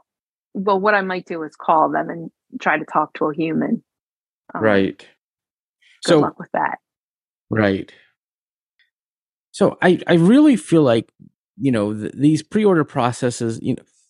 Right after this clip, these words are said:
Speaker 2: we always talk about at my, where I work with Way Around, you know, first impressions are important, right?
Speaker 1: Mm-hmm.
Speaker 2: When you,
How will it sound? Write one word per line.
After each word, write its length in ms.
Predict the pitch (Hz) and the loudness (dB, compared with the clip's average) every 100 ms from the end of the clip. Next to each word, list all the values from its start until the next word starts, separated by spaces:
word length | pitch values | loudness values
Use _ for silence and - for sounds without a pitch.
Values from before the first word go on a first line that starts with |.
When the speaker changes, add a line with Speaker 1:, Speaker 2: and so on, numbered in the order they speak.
| _ _ _ _ _ _ - | _ _ _ _ _ _ -4
Speaker 2:
we 240 | 143 180 | 2 4
always 340 | 190 196 180 - | 6 6 4 2
talk 280 | 147 123 | -2 -2
about 320 | 120 110 107 - | -2 -2 -2 -4
at 160 | 113 - | -8 -6
my, 260 | 113 104 | -4 -4
where 300 | 98 - 110 | -6 -6 -2
I 80 | 110 | 0
work 400 | 104 101 107 - _ 92 | 0 -4 -6 -12 _ -14
with 180 | 104 | -6
Way 200 | 104 110 | 0 2
Around, 320 | 107 98 95 101 | 4 2 0 0
you 80 | |
know, 120 | 107 101 | 0 0
first 400 | - 190 196 160 | 0 0 2 -2
impressions 600 | 123 - 113 - 104 - | -2 -2 -4 -4 -8 -6
are 180 | 110 101 | -2 -2
important, 800 | 95 - - - 92 - - - _ _ _ _ _ _ _ - | -4 -8 -8 -8 -8 -14 -16 -20 _ _ _ _ _ _ _ -2
right? 320 | 101 92 - _ _ _ _ _ _ - | 0 0 -4 _ _ _ _ _ _ -20
Speaker 1:
Mm-hmm. 460 | 160 160 175 - 139 | -20 -20 -12 -2 2
Speaker 2:
When 140 | 147 | 4
you, 520 | 165 208 220 214 - | 4 4 4 2 -2